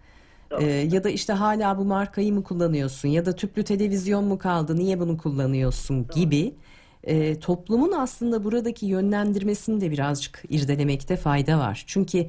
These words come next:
Speaker 2: siz bu tür şeylerde biraz böyle minimalist davranınca,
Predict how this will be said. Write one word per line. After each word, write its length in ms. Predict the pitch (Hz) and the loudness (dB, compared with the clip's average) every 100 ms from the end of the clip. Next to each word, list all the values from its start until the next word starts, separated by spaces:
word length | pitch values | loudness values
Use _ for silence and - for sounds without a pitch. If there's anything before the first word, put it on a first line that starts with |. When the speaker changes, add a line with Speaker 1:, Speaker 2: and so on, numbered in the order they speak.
| - - - | -4 -20 -18
Speaker 2:
siz 400 | - - 220 190 | -6 -2 -2 0
bu 120 | 247 | -2
tür 180 | 254 247 | 0 -2
şeylerde 640 | 208 214 208 185 180 175 175 | 0 0 0 2 0 0 0
biraz 360 | 196 202 196 | 0 0 0
böyle 200 | 190 190 | 0 0
minimalist 600 | 190 185 208 214 220 - | 0 2 2 2 -2 -4
davranınca, 840 | 180 175 175 202 262 220 160 143 | -4 -2 0 2 2 0 0 0